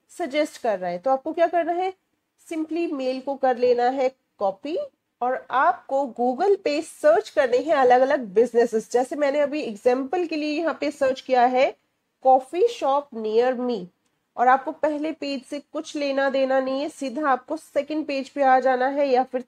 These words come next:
थर्ड पेज। सेकंड या थर्ड पेज से ही आपके काम की शुरुआत होगी और एंड तक के पेजेस पे जितने भी बिजनेस है ना, समझ जाइए कि हर बिजनेस से या तो आप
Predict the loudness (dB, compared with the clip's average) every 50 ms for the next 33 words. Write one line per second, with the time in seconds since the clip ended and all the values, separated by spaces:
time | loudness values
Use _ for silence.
0 | 2 4 4 4 2 0 -4 -6 -6 -6 -6 -8 -12 _ _ _ _ _ _ _
1 | _ _ -10 -8 -8 -6 -6 -6 -4 -2 -2 -2 0 0 0 0 0 -2 -4 -6
2 | -6 -6 -6 -6 -4 -2 0 0 0 0 -2 -4 -6 -6 -2 0 0 0 0 -2
3 | -4 -6 -8 -6 -6 -2 2 4 4 4 2 2 -2 -4 -4 0 2 2 2 0
4 | 0 0 0 0 -2 -2 -2 -2 -2 -2 -2 -6 -8 -8 -8 -8 -6 -6 -4 -4
5 | -4 -6 -8 -8 -8 -10 -10 -10 -10 -12 _ _ _ _ _ _ _ _ _ -14
6 | -14 -14 -12 -12 -8 -6 -4 -2 0 0 0 -2 -2 -6 -6 -6 -4 -4 -4 -4
7 | -2 -2 -2 0 -2 -4 -2 -2 -2 0 0 0 0 2 2 2 2 0 -4 -4
8 | -4 -4 -2 -2 -2 -2 -2 -2 -2 -2 -2 -2 -2 -2 -2 -2 -2 0 2 2
9 | 2 2 2 0 0 0